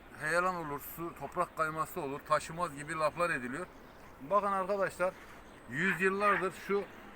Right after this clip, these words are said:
tonlarca ağırlıktaki kayayı tutan bir toprak, neticede altında ne varsa taş var, toprak var. Yani yapılmış neticede. Ve bugüne kadar da bu suyun içinde olmasına rağmen,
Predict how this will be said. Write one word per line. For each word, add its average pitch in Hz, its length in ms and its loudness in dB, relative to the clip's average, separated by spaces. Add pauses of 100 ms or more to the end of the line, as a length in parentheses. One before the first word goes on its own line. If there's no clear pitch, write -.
(140)
tonlarca 180 540 4
ağırlıktaki 170 600 4
kayayı 180 500 4 (640)
tutan 185 320 2 (720)
bir 196 80 0
toprak, 190 460 2
neticede 151 480 2
altında 156 420 0
ne 170 120 4
varsa 165 320 2
taş 160 340 2
var, 151 180 -2
toprak 165 360 -2
var. 131 120 0
Yani 139 260 0
yapılmış 165 460 -2
neticede. 131 480 -2 (640)
Ve 185 200 0
bugüne 196 340 0
kadar 185 260 2
da 175 140 2
bu 190 80 0
suyun 202 300 -2
içinde 175 340 0
olmasına 165 640 2
rağmen, 131 340 4